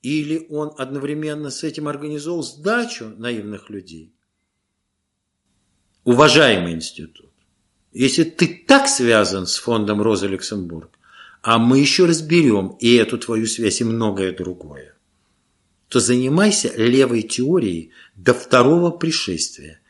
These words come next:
и воняй на Кургиняна столь же долго. Но не морайся в двусмысленных оперативных затеях. Видишь, я как говорю,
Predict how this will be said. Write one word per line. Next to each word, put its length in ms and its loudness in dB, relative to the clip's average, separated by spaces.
и 120 2
воняй 440 2
на 120 -4
Кургиняна 720 -4
столь 400 -4
же 180 -6
долго. 580 -16
Но 140 -10
не 180 0
морайся 800 -2
в 120 -16
двусмысленных 1040 4
оперативных 1080 2
затеях. 800 -2
Видишь, 520 4
я 80 6
как 240 -4
говорю, 460 0